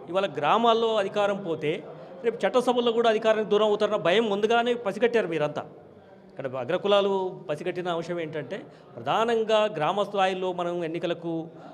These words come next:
మన అధికారం మన చేతిలో ఉండకపోతే రేపు ఎంపీటీసీ, జడ్పీటీసీలు మన చేతిలో ఉండవు, పైగా చట్టసభల్లో అవకాశం రాదు. బీసీలు చైతన్యవంతం అవుతూ ఉన్నారు. బీసీలను మనం మన మభ్యపెట్టాలి అంటే మరో కొత్త నాటకం సృష్టించాలన్న ఉద్దేశంతో ఇవాళ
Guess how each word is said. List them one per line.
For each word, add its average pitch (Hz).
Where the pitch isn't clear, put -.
మన 165
అధికారం 170
మన 170
చేతిలో 165
ఉండకపోతే 151
రేపు 226
ఎంపీటీసీ, 208
జడ్పీటీసీలు 185
మన 180
చేతిలో 185
ఉండవు, 196
పైగా 220
చట్టసభల్లో 208
అవకాశం 170
రాదు. 147
బీసీలు 240
చైతన్యవంతం 185
అవుతూ 160
ఉన్నారు. 135
బీసీలను 233
మనం 208
మన 185
మభ్యపెట్టాలి 175
అంటే 147
మరో 233
కొత్త 233
నాటకం 208
సృష్టించాలన్న 170
ఉద్దేశంతో 156
ఇవాళ 170